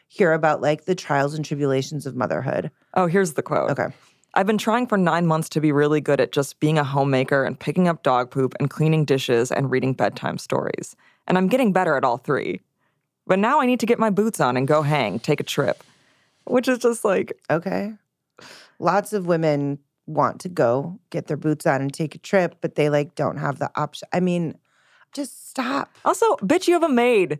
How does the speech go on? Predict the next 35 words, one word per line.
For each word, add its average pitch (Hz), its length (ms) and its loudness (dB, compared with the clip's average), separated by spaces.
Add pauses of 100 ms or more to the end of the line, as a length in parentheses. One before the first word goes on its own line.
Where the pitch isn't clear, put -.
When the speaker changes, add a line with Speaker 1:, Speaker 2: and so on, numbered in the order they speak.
(140)
Speaker 1:
Yeah, 370 300 4
you 320 140 2
have 370 140 2
a 302 60 4
maid 320 280 2
and 294 140 2
you 339 80 0
have 349 140 0
nannies. 277 680 0
Speaker 2:
Like, 220 220 2
it's 262 240 2
okay 240 500 2
for 196 200 -2
you 170 340 2
to 175 180 0
have 165 340 0 (180)
your 160 420 2 (460)
Rottweiler 143 720 2
who's 147 120 -4
covered 175 320 0
in 160 140 2
mud 156 400 2
jump 156 260 0
on 156 100 0
your 143 100 2
white 151 300 2
couch 151 320 0
Speaker 1:
'Cause 320 100 -4
someone's 359 240 4
gonna 349 120 4
Speaker 2:
because 320 140 -2
Speaker 1:
clean 294 180 2
it 247 100 0
up 277 300 0 (160)
Speaker 2:
Yeah, 180 360 2